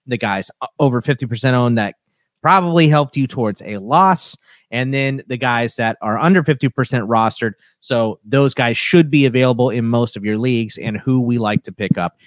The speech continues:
out of that group. Well, let's start with some news. There was, of course, injury news. Week one is crazy with the injuries. It's always bad because, you know, they don't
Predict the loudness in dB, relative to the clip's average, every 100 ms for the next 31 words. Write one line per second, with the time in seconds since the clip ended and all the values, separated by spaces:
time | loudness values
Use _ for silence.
0 | _ -4 -2 -2 -4 -2 2 2 2 _
1 | _ _ -2 0 2 2 2 0 0 2
2 | 4 4 2 0 -2 -2 -2 -4 -12 -6
3 | -2 -2 -4 _ _ -2 2 4 4 4
4 | 4 2 -2 -2 0 2 2 0 -4 -4
5 | -4 -10 _ -2 -2 -2 -2 -2 -4 -6
6 | -4 -6 -8 -8 -2 0 0 -4 -4 -4
7 | -2 -4 -8 _ _ -18 -12 -8 -8 -8
8 | -12 -10 -6 -6 -6 -4 -2 -4